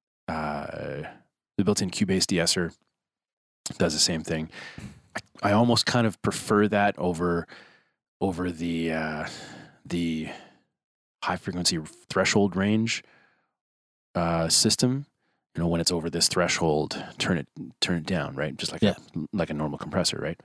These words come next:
Speaker 2: Yep.
Speaker 1: Um, <coughs> but yeah, it, it's, uh, it's, it's super smooth. It still lets S's come through nice and clear. Like it, even, even when I'm, even when I've cranked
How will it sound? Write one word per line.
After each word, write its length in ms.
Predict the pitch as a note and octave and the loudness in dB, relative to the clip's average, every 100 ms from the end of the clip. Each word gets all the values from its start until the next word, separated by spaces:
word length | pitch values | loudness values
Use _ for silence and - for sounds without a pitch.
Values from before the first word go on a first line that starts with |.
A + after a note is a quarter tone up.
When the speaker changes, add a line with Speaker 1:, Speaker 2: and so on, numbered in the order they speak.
| - | -2
Speaker 2:
Yep. 140 | G#2+ G2+ _ _ _ | 0 0 _ _ _
Speaker 1:
Um, 420 | E2+ E2 D#2+ D2+ - - - _ | -6 -4 -4 -8 -14 -20 -20 _
<coughs> 340 | _ _ _ - | _ _ _ 0
but 960 | - - - - - - _ _ A2 | 2 2 2 2 0 -4 _ _ 2
yeah, 160 | A#2+ A2 | 4 4
it, 200 | G2+ G2+ | 2 0
it's, 260 | G#2 - | 2 4
uh, 220 | F#2+ D#2+ D#2+ - | 4 2 0 -2
it's, 240 | F#2+ - | 2 2
it's 140 | F#2+ - | 2 2
super 200 | C#3 A2+ | 4 4
smooth. 260 | B2+ G#2 - - | 4 2 -2 -4
It 100 | - | 2
still 260 | - D#3+ D3+ | 4 6 6
lets 360 | A#2+ C3 - - | 6 4 2 2
S's 360 | G2+ A#2 B2 A2 | 2 4 4 4
come 180 | A2+ G#2 | 2 0
through 240 | - G#2+ | 2 2
nice 300 | F2 E2 - | 2 2 2
and 100 | D#2+ | 0
clear. 480 | - G2 G2 D3 D#3 - | -2 2 4 2 -2 -10
Like 120 | E2+ | -10
it, 140 | E2 - - - _ _ _ - | -10 -16 -20 -20 _ _ _ 0
even, 300 | A#2+ B2 A2+ | 2 4 2
even 260 | B2 A#2+ A2+ | 2 4 4
when 100 | G2+ | 4
I'm, 340 | F2+ E2 - _ _ | 2 -2 -6 _ _
even 280 | G#2 G#2+ F#2+ | 2 2 2
when 120 | F2 | 0
I've 220 | D#2+ D2+ - _ | 0 -4 -12 _
cranked 640 | - - F2 F#2+ - - | -2 0 0 0 0 -2